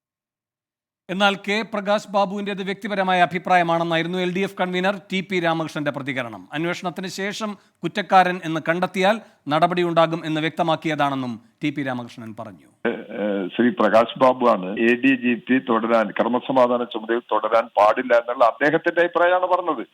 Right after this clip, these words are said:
Speaker 2: അതിനോടൊപ്പം ഒരു കാര്യം കൂടി വ്യക്തമാക്കിയിട്ടുണ്ട്. ഇത് സംബന്ധിച്ച് തീരുമാനമെടുക്കേണ്ടത് ഗവൺമെന്റാണ്.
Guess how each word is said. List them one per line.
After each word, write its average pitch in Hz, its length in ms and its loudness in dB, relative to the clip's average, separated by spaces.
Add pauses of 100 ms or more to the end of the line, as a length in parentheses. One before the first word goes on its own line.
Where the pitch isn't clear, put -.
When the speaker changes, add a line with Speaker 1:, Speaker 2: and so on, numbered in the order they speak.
(340)
Speaker 2:
അതിനോടൊപ്പം 180 640 0
ഒരു 175 140 0
കാര്യം 180 280 4
കൂടി 180 200 0
വ്യക്തമാക്കിയിട്ടുണ്ട്. 165 840 -2
ഇത് 160 380 -6
സംബന്ധിച്ച് 170 400 -2
തീരുമാനമെടുക്കേണ്ടത് 160 1120 0
ഗവൺമെന്റാണ്. 175 580 2